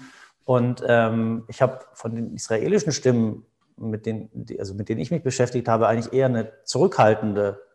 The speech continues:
äh, Reaktion wahrgenommen, während im, so im deutschen Cyberspace sofort das Ganze in eine, eine Dimension annahm, wir müssen jetzt, jetzt ist die Frage, sind wir jetzt mit Israel solidarisch oder sind wir es nicht?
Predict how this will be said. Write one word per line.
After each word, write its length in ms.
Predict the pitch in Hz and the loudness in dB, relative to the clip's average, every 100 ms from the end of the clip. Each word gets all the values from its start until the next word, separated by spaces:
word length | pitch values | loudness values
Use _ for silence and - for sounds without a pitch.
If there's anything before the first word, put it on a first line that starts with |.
| _ _ _ | _ _ _
äh, 60 | 113 | 0
Reaktion 760 | 110 104 110 104 - 107 104 | 0 2 0 0 -2 -4 0
wahrgenommen, 600 | 101 101 104 107 120 139 - | 2 2 0 0 -2 -4 -2
während 320 | 123 120 123 | 0 0 -2
im, 180 | 120 113 | -4 -4
so 160 | 110 | -2
im 160 | 110 113 | -2 -2
deutschen 560 | 113 131 131 135 135 - - _ | 0 0 0 -4 -4 -8 -20 _
Cyberspace 840 | - - 127 131 131 - 120 123 - | -12 2 4 6 2 4 4 4 0
sofort 680 | - 123 - 127 131 131 120 | -4 -6 2 6 6 4 -2
das 160 | 117 | 0
Ganze 560 | 120 123 127 120 117 - | 0 -2 2 2 2 0
in 280 | 131 120 113 | -4 -4 -4
eine, 500 | 120 117 110 110 98 | -4 -4 -4 -4 -6
eine 240 | 113 110 | -8 -8
Dimension 560 | 107 120 120 117 131 135 | -6 -4 -2 0 2 2
annahm, 560 | - 123 120 117 120 117 - - _ | 0 2 4 4 4 -2 -12 -20 _
wir 120 | 127 | 6
müssen 280 | 131 147 131 | 8 6 6
jetzt, 580 | 120 117 - - - - _ _ _ _ _ _ _ | 6 6 4 -4 -6 -12 _ _ _ _ _ _ _
jetzt 180 | 127 123 | 0 0
ist 120 | 127 | 0
die 60 | |
Frage, 300 | 131 123 127 | 4 6 8
sind 160 | 120 127 | 6 4
wir 40 | |
jetzt 140 | 117 120 | 4 2
mit 100 | 117 | -2
Israel 320 | 143 143 131 | 0 4 4
solidarisch 720 | 127 123 120 123 123 123 120 | 6 4 6 8 8 4 2
oder 160 | 117 110 | 0 2
sind 180 | 113 | 0
wir 60 | 110 | -2
es 100 | 104 | -4
nicht? 320 | 95 - - | -6 -10 -18